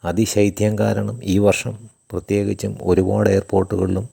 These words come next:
ഒരുപാട് ട്രെയിൻ സർവീസുകളും നിർത്തേണ്ടി വന്ന ഒരു സാഹചര്യം ഉണ്ടായിട്ടുണ്ട്. ഇതിനെല്ലാം പുറമെ പുതിയ തരത്തിലുള്ള അണുക്കളുടെ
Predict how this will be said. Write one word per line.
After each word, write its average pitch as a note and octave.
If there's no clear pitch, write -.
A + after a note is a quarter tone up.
ഒരുപാട് G2
ട്രെയിൻ F#2+
സർവീസുകളും F2+
നിർത്തേണ്ടി F#2
വന്ന F2+
ഒരു G#2+
സാഹചര്യം F#2
ഉണ്ടായിട്ടുണ്ട്. E2+
ഇതിനെല്ലാം F#2+
പുറമെ G2
പുതിയ F#2+
തരത്തിലുള്ള G2
അണുക്കളുടെ F#2